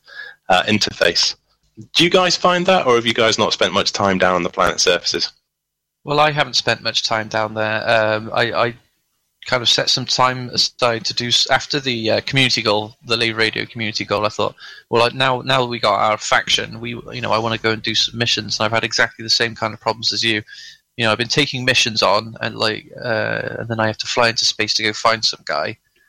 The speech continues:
Speaker 2: and I'm just flying around, you know, going to all these different signal sources. I looked it up on the forums what I was meant to do, and it just didn't work for me. So I've kinda lost a lot of rep with Lave Radio, um, and I think I'm gonna have to talk to Zach and maybe ask him to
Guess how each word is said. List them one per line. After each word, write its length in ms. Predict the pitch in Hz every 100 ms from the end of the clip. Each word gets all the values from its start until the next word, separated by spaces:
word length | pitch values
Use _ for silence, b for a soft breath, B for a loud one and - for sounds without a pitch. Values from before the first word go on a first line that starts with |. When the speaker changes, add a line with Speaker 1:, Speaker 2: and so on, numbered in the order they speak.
| _ _ -
Speaker 2:
and 100 | 113
I'm 120 | 120
just 200 | - -
flying 380 | 156 151 135 110
around, 400 | 120 135 113 110
you 60 |
know, 160 | 110 110
going 300 | 117 113 110
to 140 | -
all 140 | 123 120
these 160 | 117
different 280 | - 107 -
signal 320 | - 101 -
sources. 720 | 104 104 104 - 107 113 - -
I 80 | 107
looked 260 | 123 -
it 60 | 113
up 100 | 113
on 80 | 110
the 60 |
forums 440 | 110 - 113 110 -
what 80 | 101
I 20 |
was 120 | 101
meant 160 | 104 -
to 80 |
do, 240 | - 104 110
and 100 | 120
it 100 | -
just 220 | - -
didn't 240 | 131 123
work 260 | 127 170 -
for 140 | -
me. 120 | 117 107
So 340 | - 117 113 B B B B -
I've 100 | -
kinda 260 | - 156
lost 340 | 127 139 - -
a 40 |
lot 200 | 143 113
of 80 | 120
rep 280 | 143 165 - -
with 120 | 120
Lave 240 | 123 131
Radio, 560 | 127 147 135 101 107 117 -
um, 480 | 120 120 117 120 120 123
and 280 | 117 117 123
I 100 | 123
think 380 | - - 131 135 135
I'm 100 | 123
gonna 140 | 127
have 160 | 123 -
to 120 | -
talk 280 | - 117 -
to 100 | 117
Zach 340 | 123 123 -
and 100 | 117
maybe 260 | 117 120 117
ask 280 | 117 - -
him 160 | 120 120
to 260 | 117 117